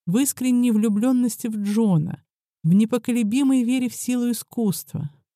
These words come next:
Ужасно во всепоглощающем эгоизме, ломающем судьбы других людей, в порочной страсти к Джону, в своём пренебрежении к единственному человеку, который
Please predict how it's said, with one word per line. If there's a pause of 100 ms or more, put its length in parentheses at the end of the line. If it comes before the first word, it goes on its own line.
(560)
Ужасно (480)
во
всепоглощающем
эгоизме,
ломающем
судьбы
других
людей, (680)
в
порочной
страсти
к
Джону, (720)
в
своём
пренебрежении
к
единственному
человеку,
который